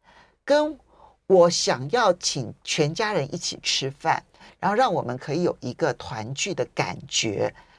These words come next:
这个花的食物的钱一定是不一样的钱。或者说我可能是跟同事一起去吃，然后呢，我们因此我们决定说，哎，我们犒赏自己一点，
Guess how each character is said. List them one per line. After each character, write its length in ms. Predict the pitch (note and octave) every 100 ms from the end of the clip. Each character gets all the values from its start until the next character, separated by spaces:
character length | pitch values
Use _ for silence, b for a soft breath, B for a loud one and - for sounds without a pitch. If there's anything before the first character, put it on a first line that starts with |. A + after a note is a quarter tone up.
| b _
这 240 | - D4+ F#3+
个 160 | B2+
花 220 | - C#3
的 100 | C3+
食 200 | A2 -
物 120 | C3+ C3+
的 100 | -
钱 200 | - -
一 60 | F#3+
定 120 | C4
是 80 | -
不 160 | B3+
一 60 | G3
样 160 | G#3
的 80 | C#3+
钱。 200 | - - - _ _ _ _ B B B
或 120 | - D#4
者 120 | C4+
说 240 | B3+ B3 B B
我 140 | A3+
可 180 | - G3
能 120 | C3
是 100 | D#3
跟 160 | F3+ F3+
同 340 | - B2 C3+
事 200 | F3+ C4
一 140 | - F3+
起 140 | -
去 160 | - D#3+
吃， 440 | - - C3+ D#3 - _ b b b
然 140 | - E3
后 200 | B3 G3+
呢， 160 | E3+
我 140 | D3+ C3
们 160 | C3+ -
因 160 | A3
此 240 | A3+ - D3
我 100 | B2
们 80 | C3+
决 140 | C#3+
定 180 | F#3 F3
说， 140 | F3
哎， 120 | - F3
我 80 |
们 100 | A#2+
犒 180 | C3 G3+
赏 160 | - -
自 140 | - C#3+
己 120 | - -
一 60 |
点， 200 | C3 -